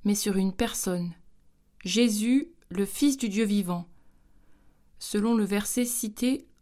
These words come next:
en tête de ce feuillet. C'est ce qui distingue la foi chrétienne des innombrables religions, sectes et philosophies qui séduisent nos contemporains. La foi chrétienne parle non seulement de délivrance,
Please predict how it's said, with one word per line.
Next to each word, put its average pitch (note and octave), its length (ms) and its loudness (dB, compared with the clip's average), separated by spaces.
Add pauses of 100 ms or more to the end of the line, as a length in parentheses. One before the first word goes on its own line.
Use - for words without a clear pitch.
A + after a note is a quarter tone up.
en G#3 160 -2
tête B3+ 340 -2
de A3 60 -4
ce G#3+ 160 -4
feuillet. F#3 440 -4 (1120)
C'est - 200 4
ce C#4 100 6
qui C4 180 4
distingue C4+ 580 6
la G#3+ 140 4
foi C4 200 2
chrétienne B3 580 4
des G#3 220 2
innombrables B3 560 6
religions, G#3+ 680 2 (220)
sectes - 600 -2 (120)
et G#3 80 2
philosophies G#3+ 840 2
qui A3+ 120 -4
séduisent A3+ 460 4
nos G#3 80 4
contemporains. G3+ 680 -2 (1200)
La C#4+ 100 2
foi C4+ 200 2
chrétienne C4 560 6
parle G#3 220 4
non B3 180 8
seulement B3+ 400 6
de G#3 120 4
délivrance, A#3 920 2